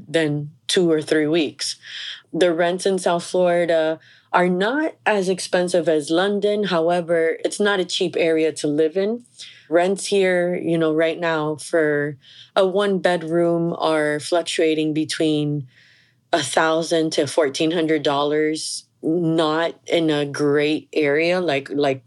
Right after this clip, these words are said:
not at the beach. If you're at the beach, you're definitely paying a lot more than that. But that kind of puts in perspective. So if a person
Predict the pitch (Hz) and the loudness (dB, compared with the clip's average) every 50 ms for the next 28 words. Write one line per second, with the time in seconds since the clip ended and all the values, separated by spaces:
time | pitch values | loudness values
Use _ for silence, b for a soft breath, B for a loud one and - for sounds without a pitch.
0 | _ - 160 160 160 151 151 - - 151 147 - - 147 135 135 143 185 185 - | _ -2 0 2 2 2 0 0 0 -2 -2 0 -2 -2 -2 -2 -2 -2 0 0
1 | 160 156 151 151 151 151 147 147 147 - 151 135 147 160 175 180 - - 156 147 | -2 -2 0 0 0 0 0 -2 -2 -4 -6 -4 -2 -2 -2 -2 -2 -2 -2 -2
2 | 143 131 - _ _ _ 151 143 160 156 - - 156 131 - 147 139 131 165 147 | -2 -4 -12 _ _ _ -2 0 0 0 2 0 -2 -2 -2 -2 -2 0 0 0
3 | 139 143 139 139 143 143 143 - - 156 147 143 139 147 147 B B B B B | 0 0 0 0 0 0 -2 -2 -2 -2 -2 0 0 -2 -4 B B B B B
4 | B B B B B _ - 165 147 147 143 135 131 139 170 240 - - _ _ | B B B B B _ 0 2 2 2 2 0 0 0 0 -2 -4 -6 _ _
5 | _ _ _ _ _ _ _ _ _ _ - 170 147 147 196 180 175 175 170 165 | _ _ _ _ _ _ _ _ _ _ -10 -8 0 0 2 2 4 2 2 2
6 | - - - - 180 202 208 202 196 - 233 226 220 208 196 190 - - 226 202 | 0 -2 -4 -2 0 0 0 0 0 0 -2 0 0 0 -2 -2 0 0 0 0
7 | 208 - 190 175 156 - 160 160 - - 240 262 240 254 - - 160 156 147 - | 0 0 -2 0 2 0 0 0 0 0 0 -2 -2 0 0 0 0 0 2 2
8 | 180 175 170 170 - - 190 196 - 185 156 - 220 226 247 233 - - 180 170 | 2 4 4 2 2 2 0 0 0 -2 -2 0 0 0 0 0 0 -2 -2 0
9 | 165 170 165 165 | 0 -2 -4 -6